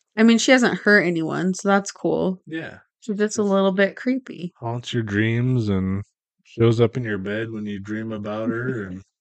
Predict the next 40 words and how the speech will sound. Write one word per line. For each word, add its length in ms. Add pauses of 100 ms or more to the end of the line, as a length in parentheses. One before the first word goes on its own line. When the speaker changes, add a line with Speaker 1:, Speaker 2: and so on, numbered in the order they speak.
(140)
Speaker 1:
<laughs> 340
You 160
know 140
what? 360
She's 220
probably 460
lonely. 720
Speaker 2:
Probably. 400 (520)
Speaker 1:
And 160
she 120
misses 540 (140)
the 160
real 280
Okiku. 800 (480)
Speaker 2:
Right. 260 (580)
Speaker 1:
And 140
she 100
just 200
wants 240
someone 260
to 60
play 280
with 180
her 280 (800)
and 260
brush 280
her 120
hair. 400
Speaker 2:
It 220 (300)
would 180
even 240
be 120
creepier 520
if 100
she, 160
like, 240
started 480
talking 580
and 240
stuff. 560